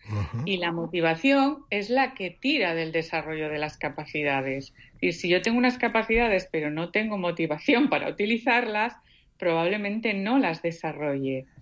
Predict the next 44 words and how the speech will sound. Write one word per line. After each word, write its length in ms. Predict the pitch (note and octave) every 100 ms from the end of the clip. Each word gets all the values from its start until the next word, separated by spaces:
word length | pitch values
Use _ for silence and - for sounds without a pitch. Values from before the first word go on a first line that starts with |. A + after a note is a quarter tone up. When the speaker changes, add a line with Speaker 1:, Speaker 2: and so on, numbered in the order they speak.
| - - - - - -
Speaker 2:
Y 160 | - F#3
ahí 340 | F#3+ A#3 B3
yo 140 | G#3+ A#3+
creo 220 | B3+ B3
que 180 | - A#3
se 300 | A#3 A3 G#3
comete 680 | G3 F#3+ A3 C#4 C#4 E3+
un 220 | D#3+ E3 E3
error 440 | D#3 D3+ D3 C#3+
en 200 | E3 D#3
el, 260 | D3+ D3+ -
en, 320 | F3+ E3+ E3+ -
en 140 | F#3
los 220 | F3 D#3+
encajes 760 | F3 E3 D#3+ A3 A3+ - D#3 D#3
de, 160 | D3+ -
de 260 | E3+ D#3+ D3+
puestos 540 | E3 D#3+ - D3+ -
y 80 | D#3
de, 340 | D3 C#3 C#3 C#3 - - -
y 100 | G#3+
de 140 | F#3
roles, 520 | F3 F#3+ A3 G#3+ - -
solo 280 | A#3 A#3
teniendo 300 | - G3+ G3
en 60 | F#3+
cuenta 280 | F#3+ G3 F#3
a 60 | F#3
lo 80 |
mejor 300 | F3+ - F#3+ F#3
competencias 640 | E3+ E3 E3+ F3 G3+ F#3
o 80 | F#3
capacidades, 800 | D#3+ C#3+ - D3 C3+ C3 B2+ - - - -
y 140 | F#3
no 120 | E3+
motivaciones. 800 | F#3 F#3 E3 D3 F3 F3+ A#3+ C4+ - _ -
Y 100 | D#3
detrás 280 | C#3+ D3
de 80 | C#3+
las 120 | D3+
motivaciones, 640 | D#3+ D3+ D#3 D3 E3 F3+ F#3
por 120 | E3
supuesto, 380 | D#3 D#3 D3 E3
están 340 | - D#3+ E3